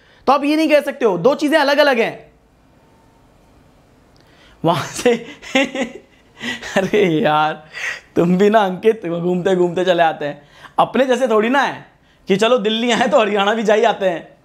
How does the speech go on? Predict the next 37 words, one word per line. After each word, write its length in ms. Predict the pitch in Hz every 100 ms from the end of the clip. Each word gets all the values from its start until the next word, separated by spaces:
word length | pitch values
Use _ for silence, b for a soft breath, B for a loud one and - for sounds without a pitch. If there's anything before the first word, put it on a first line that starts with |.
| _ _ -
है 60 |
ना, 340 | 220 240 - b b
या 80 | 175
दिल्ली 260 | 185 220 226
आए 160 | 220
तो 80 | 226
नोएडा 280 | 226 214 233
ही 80 | 233
घूमे 180 | 214 185
आते 180 | 160
हैं, 120 | 139 123
ऐसा 220 | 165 208
थोड़ी 180 | 220 254
ना 60 |
होता 220 | 226 160
है। 120 | 127 - b b b b
चलो 280 | 226 190 135 - _ _ - -
आगे 200 | 214 226
देखो, 360 | 196 160 139 - _ b b b 202
नेलापट्टू 640 | 240 302 339 370 - 339
बर्ड 220 | 233 294
सेंचुरी 480 | - 254 240 277 311
is 160 | 294 208
the 140 | - 240 196
home 180 | 269 302
for 220 | 285 294
about 600 | 240 190 226 220 147 - - _ _ b b b
two 100 | 262 285
hundred 300 | 262 285 247
bird 180 | 285 285
species 500 | 285 269 220 302 - -
including 380 | 220 247 269 269 -
fifty 300 | 262 - 294
migratory, 520 | 240 202 180 175 143 - _ _ _ _ _ _ _ 185
migratory, 540 | 214 220 233 247 311 320 - -
ठीक 160 | 190
है। 200 | - -